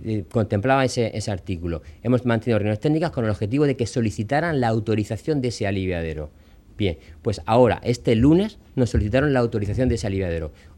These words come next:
Ese aliviadero es una infraestructura auxiliar anexa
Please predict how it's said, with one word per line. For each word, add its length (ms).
Ese 200
aliviadero 680
es 180
una 140
infraestructura 760
auxiliar 760
anexa 640